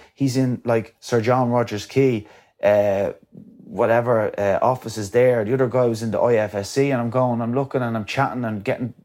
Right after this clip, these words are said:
you know, to interact with the customers. And, like, some of them weren't necessarily, you know,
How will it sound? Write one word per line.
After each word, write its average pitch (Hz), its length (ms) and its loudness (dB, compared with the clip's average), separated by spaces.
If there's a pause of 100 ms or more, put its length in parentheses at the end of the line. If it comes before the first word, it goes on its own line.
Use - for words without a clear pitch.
you 120 140 -2
know, 107 140 -2
to - 160 -8
interact 127 420 0
with 123 80 -8
the 104 60 -12
customers. 127 420 -2
And, 123 80 -2
like, 117 120 -2 (300)
some 180 280 0
of 175 60 2
them 143 280 0
weren't 139 260 2
necessarily, 131 840 2 (300)
you 123 140 0
know, 117 400 2